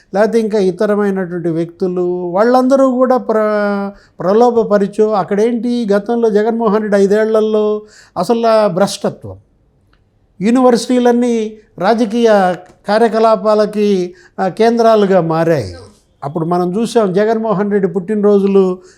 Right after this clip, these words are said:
యూనివర్సిటీల్లో చేయడం, ఆ, యూనివర్సిటీ వీసీలే, ఆ, ఎంఎల్సీ ఎన్నికల ప్రచారంలో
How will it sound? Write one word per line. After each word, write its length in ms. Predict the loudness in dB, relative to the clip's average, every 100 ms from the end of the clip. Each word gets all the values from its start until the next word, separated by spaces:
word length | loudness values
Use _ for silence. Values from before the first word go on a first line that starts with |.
| _
యూనివర్సిటీల్లో 800 | -4 0 2 2 0 -2 2 2
చేయడం, 680 | 2 -2 -4 -2 -2 -4 -10 -16 _ _ _ _ _ _ -6
ఆ, 200 | 0 2
యూనివర్సిటీ 840 | 2 2 4 2 2 -2 0 0
వీసీలే, 920 | 0 -2 0 0 2 4 2 0 -6 -14 _ _
ఆ, 60 | -4 -2 -2 -2 -4 -4
ఎంఎల్సీ 460 | 0 0 0 -4
ఎన్నికల 560 | -2 0 0 0 0 -2
ప్రచారంలో 920 | 0 -2 0 2 2 2 2 2 -4